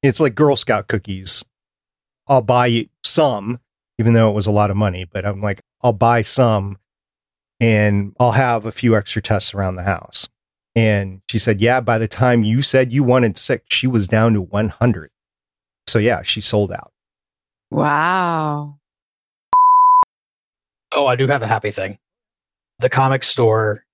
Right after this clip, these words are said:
Speaker 3: guy who pulls mostly the Marvel stuff decided that he knows I'm gonna buy every Peach Momoko cover anyway, so he's just grabbing 'em for me, whether I asked him to get 'em for me or not.
Speaker 1: That's awesome. And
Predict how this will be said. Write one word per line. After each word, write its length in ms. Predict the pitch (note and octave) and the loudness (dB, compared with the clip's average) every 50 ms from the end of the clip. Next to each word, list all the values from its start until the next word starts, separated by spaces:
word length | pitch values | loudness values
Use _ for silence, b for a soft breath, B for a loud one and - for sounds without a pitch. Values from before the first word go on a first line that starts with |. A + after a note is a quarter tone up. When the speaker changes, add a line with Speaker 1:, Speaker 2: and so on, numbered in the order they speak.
| _ _ | _ _
Speaker 3:
guy 320 | - A2 G#2+ G#2 G#2+ G#2+ G#2 | -2 0 0 0 0 -2 -4
who 460 | - - - A2+ G#2+ G#2+ G#2 G#2 G#2+ | -6 -6 -6 -6 -4 -4 -8 -10 -12
pulls 540 | - - - G#2+ G#2+ G#2+ G#2 - - - - | -8 -2 -2 0 0 0 0 0 -2 -2 -2
mostly 300 | A2 G#2+ G#2+ - - G#2+ | -2 -2 0 -2 -2 -4
the 100 | G#2+ G#2 | -8 -6
Marvel 300 | G#2 G#2 G#2 G#2 G#2 G#2 | -2 -2 -2 -2 -2 -2
stuff 500 | - - G#2 G#2 G#2 - - - - - _ _ _ _ _ _ _ _ _ _ _ _ _ _ _ | -2 -4 -4 -4 -6 -6 -6 -8 -8 -10 _ _ _ _ _ _ _ _ _ _ _ _ _ _ _
decided 560 | - - - A#2 A2+ A2+ A2+ A2+ A2 G#2+ G#2+ | -2 -2 -2 -2 -4 -4 -4 -4 -4 -6 -2
that 460 | _ A#2 A#2 A2+ A#2 A2+ A2 - - - _ _ _ _ _ _ | _ 0 2 4 2 2 2 0 -4 -6 _ _ _ _ _ _
he 340 | - - - - E3+ E3+ E3+ | -8 -6 -2 0 2 2 4
knows 420 | E3 F3 F3 D#3 D3 C#3+ C#3+ C#3 D3 | 4 4 4 4 4 2 2 2 0
I'm 100 | C3+ C3+ | 0 0
gonna 140 | C3+ B2 | -2 -2
buy 220 | A#2 - A#2+ A#2+ A#2+ | 0 2 2 2 0
every 180 | A#2 - B2 A#2 | 0 -4 -6 -6
Peach 240 | - - B2 - - | -6 -6 -4 -4 -4
Momoko 420 | A#2+ A2+ A#2 A#2 - - A2+ G#2+ | -2 0 2 2 2 0 -2 0
cover 300 | - A#2+ A#2 A2+ A2+ G#2+ | 0 -2 -2 0 0 -2
anyway, 500 | A2 A2 A#2+ A#2 A#2+ B2 A#2+ A#2 A#2 - _ _ | 0 0 2 2 2 2 2 0 -2 -6 _ _
so 300 | - - A#2+ A2 A2 A2+ | -4 -2 0 -2 -2 -2
he's 240 | A2+ B2 B2 - | -2 -4 -4 -2
just 220 | - - B2 - - | -2 -2 -2 -2 -2
grabbing 260 | G#2+ G#2 G#2+ G#2+ G#2+ | -2 -4 -4 -4 -4
'em 80 | G#2+ G#2+ | -4 -6
for 200 | - - G#2 G#2 | -4 -2 -2 -2
me, 120 | G#2 G2+ | -2 -2
whether 280 | G2+ G#2 G2+ G#2 G2+ G2+ | -2 -2 -2 0 0 0
I 80 | G2+ | 0
asked 240 | G2+ G2+ G2+ - - | 0 -2 -2 -2 -4
him 60 | A2 | -6
to 60 | G#2 | -6
get 140 | G2 G#2+ G2+ G2+ | -6 -4 -4 -4
'em 60 | G#2 | -4
for 140 | - G#2 G2+ | -6 -6 -4
me 100 | G2+ G2+ | -2 -2
or 80 | G2+ G2+ | -2 0
not. 260 | G2+ G2 G#2 - - _ _ _ _ _ _ _ _ _ _ _ _ _ _ _ - | 0 -2 -2 -4 -8 _ _ _ _ _ _ _ _ _ _ _ _ _ _ _ -2
Speaker 1:
That's 140 | B2+ A#2+ - | 0 2 2
awesome. 340 | B2 B2+ B2+ - B2 A2+ | 2 2 2 2 2 2
And 160 | A2+ A2 A2 | 2 2 0